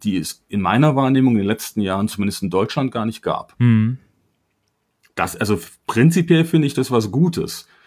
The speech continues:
Speaker 1: Äh, nur müssen wir uns einfach auch Gedanken machen als, als Weltgesellschaft. Ich weiß, es ist immer ein bisschen schwierig mit Weltgesellschaft und Gedanken machen,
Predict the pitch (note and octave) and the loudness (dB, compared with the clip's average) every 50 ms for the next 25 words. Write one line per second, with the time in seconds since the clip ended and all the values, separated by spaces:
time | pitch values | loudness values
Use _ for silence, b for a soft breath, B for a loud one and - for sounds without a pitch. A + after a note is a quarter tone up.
0 | b b - E2+ F#2+ G2 F#2+ G2 G#2 A2 A#2 A#2+ A#2 A#2 A2+ A#2+ C3 - D#3+ D3 | b b -6 -2 0 0 2 2 4 4 4 4 4 4 4 2 2 0 0 2
1 | C#3+ D3 B2 C3 - C#2+ G2+ G#2 A2+ G#2+ G2 E2+ - - G#2 E2+ D2+ F#2 B2 - | 2 2 0 0 0 -2 0 0 2 0 0 -2 -2 -4 -2 -2 0 0 0 0
2 | - D#3 D3 C#3+ D3 C#3+ D3+ D3 - - - - - - - - - _ _ _ | 0 0 0 0 0 0 0 -2 -2 -2 -4 -6 -6 -10 -14 -14 -16 _ _ _
3 | _ _ _ - - - - _ _ _ _ _ _ _ _ _ _ _ _ _ | _ _ _ -20 -18 -18 -20 _ _ _ _ _ _ _ _ _ _ _ _ _
4 | _ _ _ _ _ _ _ - - - E2 F#2+ A#2+ C3+ - - - C3 B2+ A2+ | _ _ _ _ _ _ _ -20 -8 -2 2 2 2 2 0 -2 -2 -2 2 4
5 | A2+ A2+ C3 C#3 - - C#3 C3+ C#3 - - _ - - _ - - - E2 E2+ | 4 4 4 4 2 2 2 2 0 0 -4 _ -20 -20 _ -8 -4 -4 -2 -2
6 | F#2 F2+ F2+ F2+ F2 E2+ E2 E2+ - - E2 - - G#2 A#2+ C3+ C3 - F2 E2 | -2 -4 -2 0 0 0 0 -2 -4 -6 -6 -2 0 2 2 2 2 2 0 -2
7 | - - D#2 F2+ - - - F2 E2+ E2+ E2 - F2+ - - E2+ E2+ E2+ F2 F#2 | 0 0 0 0 0 -2 -2 0 0 0 0 -2 -4 -4 -4 -4 -2 0 0 0
8 | - - B2 C3 B2+ A#2 B2+ B2 | 0 0 -2 -2 -2 -2 -4 -6